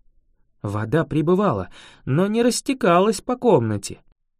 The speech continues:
Течение окружило принцессу кольцом высотой метров три,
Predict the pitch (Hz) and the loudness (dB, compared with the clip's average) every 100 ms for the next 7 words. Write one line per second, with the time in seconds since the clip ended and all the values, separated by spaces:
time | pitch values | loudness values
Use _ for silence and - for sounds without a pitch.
0 | _ _ _ _ _ - 151 - - 196 | _ _ _ _ _ -4 -4 -2 2 2
1 | 160 147 139 143 165 156 196 156 170 165 | 2 -2 -2 0 0 2 2 0 -2 -6
2 | 160 196 190 170 - 156 151 226 202 156 | -4 -4 -4 -6 -4 -4 -4 -4 -2 -2
3 | 160 170 208 175 190 190 190 - 202 147 | -4 -4 -4 -2 -4 -4 -8 -6 -4 -4